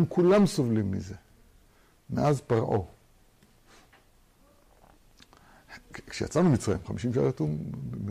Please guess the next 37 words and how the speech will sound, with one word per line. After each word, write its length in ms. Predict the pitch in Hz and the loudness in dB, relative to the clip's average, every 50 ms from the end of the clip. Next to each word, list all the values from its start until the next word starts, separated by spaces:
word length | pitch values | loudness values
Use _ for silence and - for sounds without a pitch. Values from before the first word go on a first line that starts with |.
| 104 | -8
חמישים 260 | - - 104 104 139 | -8 -8 -6 -6 -4
תורי 160 | 139 135 139 139 | -4 -2 -4 -4
טומאה, 200 | 139 139 135 107 | -4 -4 -6 -6
חמישים 280 | 101 92 - 143 139 | -6 -6 -6 -4 -2
שערי 180 | 120 123 131 139 | -2 0 0 0
קדושה, 560 | 120 110 110 104 - - 110 104 196 139 104 - | 0 0 0 -2 0 0 0 0 0 0 -2 -4
או 60 | - 101 - - | -4 -8 -10 -6
תשע 120 | - 143 156 | -4 -2 -2
שערי 160 | 165 156 151 | 0 -2 -2
טומאה, 180 | - 127 117 | -2 -4 -6
לא 60 | - 117 | -4 -4
משנה, 220 | 127 147 120 104 98 - - - - - - - | -4 -4 -4 -4 -6 -8 -14 -20 -20 -14 -6 0
הגענו 180 | 107 123 147 147 | 2 2 4 2
לשער 220 | 107 127 143 147 | 2 2 2 2
החמישים, 520 | 147 165 165 160 143 - 240 226 202 196 202 - - - - - | 2 2 0 0 2 2 4 4 2 2 -2 -6 -12 -12 -4 0
אז 100 | 127 117 | 0 2
פרחה 300 | - 175 165 156 175 185 | 4 4 6 6 6 6
נשמתם. 420 | 185 165 120 131 143 117 - 104 101 107 - - _ _ | 6 4 4 2 -2 -2 -4 -6 -10 -12 -14 -20 _ _
זאת 100 | _ - | _ -4
אומרת, 120 | 117 104 101 | -4 0 2
אז 140 | 110 95 110 | 2 2 2
הקיום 460 | 107 - - 110 104 135 180 180 156 | 0 0 0 2 4 4 4 4 4
הנפרד 720 | 135 117 110 104 104 107 110 101 - - 113 139 175 202 180 | 4 2 2 2 2 2 0 0 2 2 4 4 6 6 6
הזה 320 | 151 120 113 113 113 113 113 - - - - - - - _ _ _ _ - - | 4 4 4 2 2 0 -2 -8 -18 -20 -20 -20 -20 -20 _ _ _ _ -12 -8
התבטל. 560 | 123 107 - 120 127 127 - - 143 135 110 95 85 80 78 - _ _ _ - _ _ _ _ _ _ _ _ _ _ _ _ _ _ - | -8 -4 0 2 2 2 4 6 6 6 6 4 2 -2 -12 -18 _ _ _ -20 _ _ _ _ _ _ _ _ _ _ _ _ _ _ -10
התבטל, 440 | 110 113 120 147 - 226 262 247 214 | -6 -4 -2 0 2 2 2 2 2
אבד 180 | 139 151 151 | 4 4 4
מן 140 | 147 147 143 | 4 2 2
העולם. 260 | 135 117 104 92 92 - - - _ _ _ _ _ _ _ _ _ _ _ _ _ _ - - _ _ _ - | 0 0 -2 -4 -6 -10 -16 -20 _ _ _ _ _ _ _ _ _ _ _ _ _ _ -20 -20 _ _ _ -10
נכון, 220 | - 95 110 95 | -6 -4 -2 -2
אבל, 140 | 90 85 98 - - | 0 0 0 0 0
אבל, 240 | 92 87 98 101 - | -2 0 0 -2 -2
אבל 260 | - 101 98 95 95 - | -2 -2 -2 -2 -2 -2
אחרי 180 | - - - 131 | -2 0 0 2
שחזרו 540 | - 143 110 107 - - - 120 110 131 143 | 2 0 -2 -4 -6 -6 -4 0 2 2 2
לחטא 260 | 117 113 113 - 123 | 2 0 0 -2 -2
העגל, 260 | 107 95 92 98 110 | -6 -6 -6 -8 -10